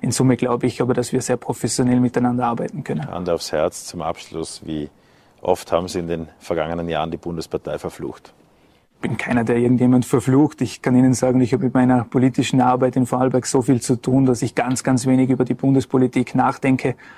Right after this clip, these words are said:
Speaker 1: Habe auch ehrlich gesagt kein Problem damit, wenn es dann einmal ein kritisches Wort aus Wien gibt. Mir geht's um Vorarlberg und da habe ich sehr viel zu tun, auch bis zur nächsten Wahl.
Speaker 2: Herr Bitschi, vielen Dank, dass Sie beim Vorhin Sommergespräch waren.
Speaker 1: Vielen Dank.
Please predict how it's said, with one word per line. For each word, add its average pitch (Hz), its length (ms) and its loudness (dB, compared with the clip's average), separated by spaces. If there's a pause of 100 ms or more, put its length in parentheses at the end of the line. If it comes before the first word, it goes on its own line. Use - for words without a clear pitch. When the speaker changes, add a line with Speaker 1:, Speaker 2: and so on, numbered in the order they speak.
(100)
Speaker 1:
Habe 127 180 2
auch 120 80 0
ehrlich 127 240 2
gesagt 123 300 0
kein 123 180 0
Problem 123 380 0
damit, 123 300 2
wenn 123 80 2
es 117 80 -2
dann 127 140 0
einmal 123 120 4
ein 120 80 2
kritisches 123 540 -2
Wort 127 240 -2
aus 127 160 -4
Wien 135 160 4
gibt. 135 220 2 (380)
Mir 127 160 4
geht's 127 220 0
um 123 140 2
Vorarlberg 120 480 2
und 123 160 0
da 120 180 -2 (160)
habe 131 160 0
ich - 100 -2
sehr 131 160 0
viel 120 160 0
zu 123 140 -2
tun, 120 220 0
auch 107 160 -6
bis - 180 -4
zur - 140 -4
nächsten - 260 -4
Wahl. - 160 -2 (440)
Speaker 2:
Herr - 100 -16
Bitschi, 95 400 -6 (160)
vielen 90 280 -8
Dank, 87 280 -6 (420)
dass - 140 -10
Sie 95 80 -2
beim 92 100 2
Vorhin 98 220 0
Sommergespräch 85 580 -2
waren. - 160 -14 (240)
Speaker 1:
Vielen 135 180 4
Dank. 123 280 0